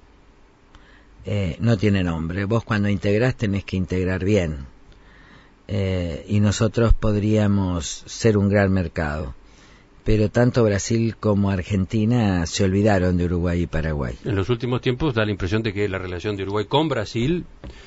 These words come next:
Speaker 2: marcha mucho mejor que la
Speaker 1: Así es,
Speaker 2: relación con
Speaker 1: por
Speaker 2: Argentina.
Speaker 1: supuesto, pero Argentina ya no tiene relación con nadie. Pero lo que quiero decir es que no se engañen los uruguayos.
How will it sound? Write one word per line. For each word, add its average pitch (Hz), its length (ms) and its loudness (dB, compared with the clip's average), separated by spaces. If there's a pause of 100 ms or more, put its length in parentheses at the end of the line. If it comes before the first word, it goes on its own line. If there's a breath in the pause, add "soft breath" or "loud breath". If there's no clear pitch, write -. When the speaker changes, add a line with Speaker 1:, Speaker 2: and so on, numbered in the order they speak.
(640 loud breath)
Speaker 2:
marcha 104 360 -2
mucho 101 300 -2
mejor 85 360 -6 (200)
que - 80 -12
la 95 80 0
Speaker 1:
Así 90 120 -2
es, - 40 -4
Speaker 2:
relación 92 300 -2
con 90 80 -2
Speaker 1:
por 90 80 2
Speaker 2:
Argentina. 107 320 2
Speaker 1:
supuesto, 98 280 -2
pero 135 160 4
Argentina 151 600 2
ya 110 160 2
no 92 100 0
tiene 92 220 -2
relación 85 500 -2
con 80 220 -2
nadie. 71 380 -2 (500 loud breath)
Pero 117 160 4
lo 117 100 6
que 113 160 4
quiero 160 300 6
decir 135 340 2
es 135 80 0
que 117 140 0
no 120 140 2
se - 120 -2
engañen 104 480 4
los 87 180 -2
uruguayos. 78 840 -6